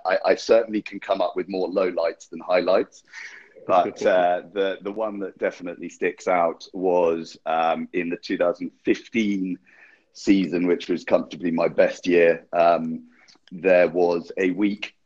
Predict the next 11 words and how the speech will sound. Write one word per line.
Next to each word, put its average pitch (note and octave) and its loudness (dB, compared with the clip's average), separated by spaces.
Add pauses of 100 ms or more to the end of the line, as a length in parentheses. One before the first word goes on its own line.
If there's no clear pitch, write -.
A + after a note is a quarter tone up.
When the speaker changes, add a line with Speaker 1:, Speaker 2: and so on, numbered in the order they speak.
(120)
Speaker 1:
uh, F2+ 2
a F#2+ 0
weekend F#2 0
when, F2 0 (140)
uh, E2+ 2
it G2 -4
was F#2+ -4
actually G2+ -2
my F#2 -2
stag F#2+ -2
do. D2+ -8